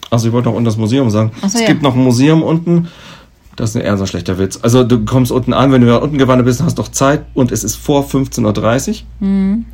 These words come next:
Speaker 1: Kannst du noch in das Museum gehen, das ist in der Karte mit drin. Da ist ein grummeliger Mensch, das ist unten, wenn ihr angekommen seid, unten auf dem Grund sozusagen, wie ihr steht, bevor ihr über die Brücke geht,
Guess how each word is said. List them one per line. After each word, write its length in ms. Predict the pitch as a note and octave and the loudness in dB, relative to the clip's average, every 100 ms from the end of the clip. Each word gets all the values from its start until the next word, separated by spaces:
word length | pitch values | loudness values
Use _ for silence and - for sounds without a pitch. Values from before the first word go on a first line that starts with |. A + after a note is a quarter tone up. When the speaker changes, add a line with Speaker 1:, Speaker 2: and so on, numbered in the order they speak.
| - | -10
Speaker 1:
Kannst 320 | G#3 A#2+ - | -4 -4 0
du 80 | C3 | 0
noch 260 | A#2+ A#2+ - - - - | 0 -2 -10 -20 -20 -8
in 80 | A#2 | -4
das 100 | A2 | -2
Museum 320 | G#2+ B2 D#3+ | 0 2 2
gehen, 180 | D3+ D3+ | 2 0
das 140 | A#2+ | -2
ist 100 | A2 | -2
in 60 | G#2 | -4
der 80 | G2+ | -4
Karte 260 | G#2 G2 G2+ | -4 -4 -4
mit 180 | G2 | -4
drin. 380 | A2+ C#3 C#3+ C#3 - - - - | -2 0 0 -4 -8 -18 -18 -6
Da 100 | A2 | -4
ist 100 | A2 | -2
ein 100 | A2 | -2
grummeliger 480 | A2 A2+ G#2+ G#2+ G#2+ | 0 0 0 0 0
Mensch, 320 | G#2+ C3+ C#3 | 2 2 0
das 140 | A2+ | -2
ist 180 | G#2+ G#2 | -4 -6
unten, 300 | B2 C3 A#2+ | -2 -2 0
wenn 80 | A2+ | 0
ihr 100 | A2 | 2
angekommen 400 | A#2+ B2+ B2+ B2+ | 0 0 0 0
seid, 340 | A#2 A2+ - | 2 0 -4
unten 300 | - C3 A#2+ | -2 -2 -2
auf 140 | - G#2 | -6 -4
dem 160 | A2 | -4
Grund 260 | F#2+ C#3 C#3+ | 0 0 0
sozusagen, 300 | C3 B2 A#2 | -2 0 0
wie 20 | |
ihr 80 | A#2 | 0
steht, 220 | - A2 | -2 -4
bevor 220 | G#2+ C#3+ | -4 -2
ihr 40 | A#2+ | -2
über 60 | G#2+ | -4
die 60 | |
Brücke 180 | B2+ G#2+ | -4 -4
geht, 220 | G#2 A2 | -2 -4